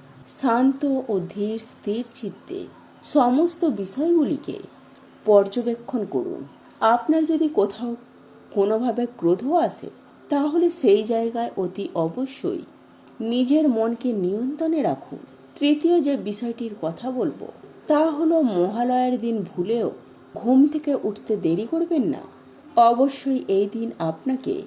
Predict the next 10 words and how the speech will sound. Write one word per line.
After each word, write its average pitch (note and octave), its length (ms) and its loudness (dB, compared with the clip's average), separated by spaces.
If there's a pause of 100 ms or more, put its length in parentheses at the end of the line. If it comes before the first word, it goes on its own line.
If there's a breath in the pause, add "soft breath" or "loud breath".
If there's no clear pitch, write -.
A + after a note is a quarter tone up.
(360)
সকাল B3 440 4
সকাল B3+ 340 -4
ঘুম G3 300 -6
থেকে G#3+ 280 -6
উঠতে E3+ 360 -2
হবে, A#3 300 -2 (520)
অন্তত C4+ 380 2 (180)
পাঁচ A#3 220 0 (100)
মিনিটের C4+ 400 0
জন্য C4+ 260 2